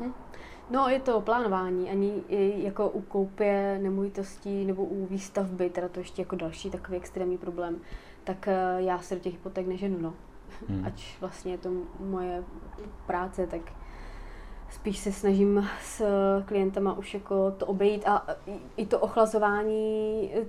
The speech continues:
Speaker 1: cítím ve smyslu, eh, těch postojů těch lidí, že to je
Speaker 2: Mhm.
Speaker 1: najednou, hele, už máme za, už je to za pět dvanáct, to znamená, že teďka my budeme klidně pět let čekat, budeme ve stávajícím a uvidíme, co bude.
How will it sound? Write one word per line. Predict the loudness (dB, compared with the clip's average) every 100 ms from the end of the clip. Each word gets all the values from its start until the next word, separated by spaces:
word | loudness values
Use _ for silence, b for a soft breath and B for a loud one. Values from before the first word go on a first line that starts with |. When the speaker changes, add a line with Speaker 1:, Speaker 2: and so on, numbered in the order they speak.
| -6 -16
Speaker 1:
cítím | -8 -4 -4 4 6 6
ve | 2
smyslu, | 0 -2 2 4 6 6 4 0 -2 0 0 0
eh, | -2
těch | -4 -4
postojů | -8 -2 2 2
těch | 0 -2
lidí, | -2 -2 -4
že | 0
to | 2
je | 2
Speaker 2:
Mhm. |
Speaker 1:
najednou, | 0 0 0 0 0 B B B
hele, | 4 4
už | 2 -4
máme | 2 4 4
za, | 2 -4
už | -10 -10 -6 -4
je |
to | 2 2
za | 2
pět | 0 0 2
dvanáct, | 2 0 -2 -6 -10 -16 -20 B B B
to |
znamená, | 2 4 4
že | 0 -4
teďka | -4 2
my | 2 0 -6
budeme | -2 0 0
klidně | 0 -2
pět | 0 0
let | 0
čekat, | -2 -8 -6 -4
budeme | -4 -4 -4
ve | -6
stávajícím | -4 -2 -2 -4 -2 -2 0
a | -2
uvidíme, | -4 -4 -6
co | -6
bude. | -8 -8